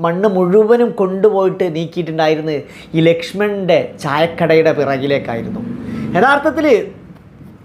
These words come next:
അർജുൻ്റെ ട്രക്ക് നിലവിൽ ഇത്തരത്തിലുള്ള അന്വേഷണങ്ങളുടെ ഏകദേശം കിടപ്പ് അനുസരിച്ച് നോക്കുമ്പോൾ ഈ ഒരു ട്രാഷ് കാർഡും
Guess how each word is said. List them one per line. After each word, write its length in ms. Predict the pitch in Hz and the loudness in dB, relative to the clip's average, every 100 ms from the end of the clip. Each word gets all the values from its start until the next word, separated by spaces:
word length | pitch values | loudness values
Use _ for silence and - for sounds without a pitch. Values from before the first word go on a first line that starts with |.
| - 117 | -16 -10
അർജുൻ്റെ 460 | 139 139 196 185 156 | -8 -2 0 2 2
ട്രക്ക് 320 | 151 - 151 156 | 0 -2 -4 -4
നിലവിൽ 360 | 135 139 156 160 123 - - - - - - - | 0 2 4 4 2 -2 -16 -18 -18 -20 -18 -16
ഇത്തരത്തിലുള്ള 440 | 139 190 185 180 170 | -2 2 2 2 2
അന്വേഷണങ്ങളുടെ 800 | 156 175 170 175 180 180 180 170 170 151 | 2 0 0 -2 0 0 2 2 2 2
ഏകദേശം 560 | 156 160 170 165 175 156 139 | 4 4 2 0 -2 -4 -4
കിടപ്പ് 280 | 147 147 151 | -4 -2 -2
അനുസരിച്ച് 440 | 147 135 147 135 143 | -2 -2 -2 -2 -2
നോക്കുമ്പോൾ 400 | 135 127 135 135 127 117 - - - - - - - - - - - - 151 | -4 -4 -2 2 2 0 -6 -16 -18 -18 -20 -20 -18 -18 -18 -18 -8 2 4
ഈ 20 | 170 - - 156 | 4 -2 -2 2
ഒരു 160 | 160 135 - - - _ - - | 4 2 -2 -18 -20 _ -20 -8
ട്രാഷ് 300 | 135 131 - | -6 -6 -4
കാർഡും 300 | 147 143 135 | -2 0 -2